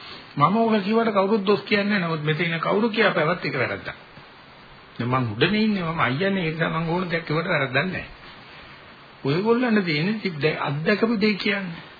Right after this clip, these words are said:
තාම සැකද මේ සත්‍ය පිළිබඳ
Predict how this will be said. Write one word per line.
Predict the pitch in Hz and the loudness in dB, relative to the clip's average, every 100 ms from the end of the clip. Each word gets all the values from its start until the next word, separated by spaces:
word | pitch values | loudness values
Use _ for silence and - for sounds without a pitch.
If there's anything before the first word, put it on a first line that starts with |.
| - | -14
තාම | - 123 165 190 | 0 2 4 0
සැකද | - 127 - 180 101 90 139 - - - - - - - - - | 0 0 0 -2 -2 -6 -8 -10 -18 -18 -20 -20 -20 -20 -20 -2
මේ | 143 | -2
සත්‍ය | 131 123 - 165 | 0 -2 0 -2
පිළිබඳ | 160 151 151 160 180 | 0 -2 0 0 2